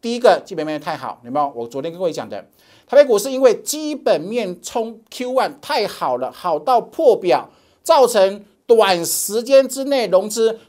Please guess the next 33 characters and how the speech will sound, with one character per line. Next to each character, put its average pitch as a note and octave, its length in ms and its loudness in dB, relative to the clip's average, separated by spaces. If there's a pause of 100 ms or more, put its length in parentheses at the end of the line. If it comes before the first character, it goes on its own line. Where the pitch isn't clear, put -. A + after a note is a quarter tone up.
快 D4 480 4
速 B3 360 -4
的 F3+ 300 0 (460)
冲 A#3 380 -4
攀 A#3+ 200 -2
升， A3+ 340 -2 (280)
变 D4+ 160 -4
成 G#3 320 -2 (180)
短 F#3+ 260 0
线 B3+ 300 2
筹 F#3+ 240 -4
码 F#3 260 -6 (120)
太 A3 300 -6 (180)
乱 A3+ 340 -4
了。 D3+ 240 -6 (360)
那 A#3+ 340 -4
主 G#3 260 2
力 D#4+ 180 -4
看 D4 240 0
到 C#4+ 160 2
筹 A3+ 280 -4
码 A3 200 -4
一 F3+ 140 -8
乱 B3+ 300 -2
掉 A3+ 180 -2
之 A3+ 100 -8
后， G#3+ 460 2
就 A#3 140 -4
有 F#3+ 40 2
什 D#3 80 -6
么 C3+ 360 -2
上 G3+ 420 -4
下 F#3+ 340 -2